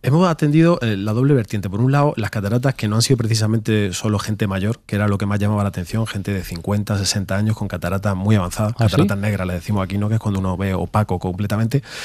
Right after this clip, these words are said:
Speaker 1: Y luego hemos tenido la parte de atención en, en temas de niños en el, en el Hospital Bloom, que es un hospital también de allí, eh, un centro hospitalario,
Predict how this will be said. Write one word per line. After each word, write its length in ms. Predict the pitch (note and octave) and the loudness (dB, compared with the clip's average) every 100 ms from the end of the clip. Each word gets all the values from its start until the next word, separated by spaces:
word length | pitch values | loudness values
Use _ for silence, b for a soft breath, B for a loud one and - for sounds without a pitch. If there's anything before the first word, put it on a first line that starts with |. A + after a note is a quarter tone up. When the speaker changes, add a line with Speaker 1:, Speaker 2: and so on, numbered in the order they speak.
| B B - | B B 4
Speaker 1:
Y 60 | |
luego 180 | A#2 A#2+ | 6 6
hemos 140 | C3+ | 4
tenido 280 | - C3 C3 | 4 4 6
la 100 | A#2 | 4
parte 240 | G#2+ A#2 B2+ | 2 0 2
de 40 | |
atención 540 | A#2+ A2+ - B2 B2 A#2 | 2 0 2 2 4 2
en, 380 | G#2 F#2+ F#2+ - | 0 -2 -4 -4
en 120 | A2 F2+ | -6 -2
temas 240 | A2+ A#2 | 0 2
de 80 | A2 | 4
niños 240 | B2 A2+ | 4 2
en 60 | G#2 | 0
el, 80 | F#2 G2+ G#2+ | -4 -4 -4
en 80 | |
el 80 | G#2 | -4
Hospital 320 | F#2 F#2+ A#2 | -6 2 4
Bloom, 240 | A2+ B2 A2+ B B B B | 6 4 2 B B B B
que 80 | A2+ | -4
es 80 | G#2+ | -2
un 80 | |
hospital 300 | G2+ - G#2 | -4 -4 -4
también 220 | G2 G#2 G#2 | -2 -2 0
de 60 | |
allí, 220 | G#2 A#2+ - | 0 -2 -4
eh, 180 | - G#2 | -4 -2
un 80 | G#2 | -2
centro 220 | - G#2+ | -2 -4
hospitalario, 500 | G2+ G2+ G#2+ A2 A#2+ | -2 0 0 2 0